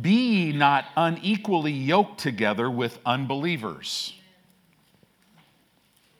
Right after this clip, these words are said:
Don't be unequally yoked. Here's the thing.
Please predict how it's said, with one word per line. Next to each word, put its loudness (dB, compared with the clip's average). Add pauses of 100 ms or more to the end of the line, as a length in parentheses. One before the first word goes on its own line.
(540)
Don't 4
be 4
unequally -2
yoked. -2 (280)
Here's 2
the -2
thing. -2